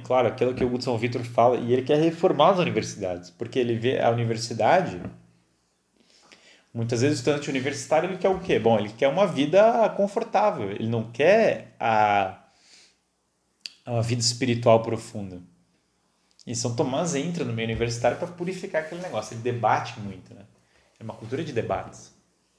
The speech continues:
Esses debates chegam a São Luís. São Luís ouve São Tomás e o convida. Inclusive tem aquela história cômica que eles falam que ele no meio do jantar ficava quieto, daí do nada ele teve uma ideia.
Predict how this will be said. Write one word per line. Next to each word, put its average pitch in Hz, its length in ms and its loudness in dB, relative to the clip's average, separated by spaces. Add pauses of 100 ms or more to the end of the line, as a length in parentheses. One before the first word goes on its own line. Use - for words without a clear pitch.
(1200)
Esses 117 140 -8
debates 117 360 4
chegam 143 280 -2
a - 20 -2
São 185 220 -2
Luís. 120 580 -6 (260)
São - 200 -6
Luís 110 420 -2
ouve 147 260 2
São 113 160 -6
Tomás 107 360 -4
e - 20 -6
o 151 60 -10
convida. 127 520 -4 (1600)
Inclusive 104 220 -14
tem 123 120 -8
aquela 139 140 -8
história 139 240 0
cômica 127 380 -2
que - 80 -8
eles 95 120 -12
falam 107 200 -10
que 107 100 -8
ele 107 140 -6
no 104 80 -10
meio 110 160 -4
do 117 40 -6
jantar 107 400 -4
ficava 110 260 -4
quieto, - 340 -6
daí 113 120 -2
do 110 80 -8
nada 113 200 -4
ele 117 80 -8
teve 117 160 -4
uma 120 100 -2
ideia. 113 420 -2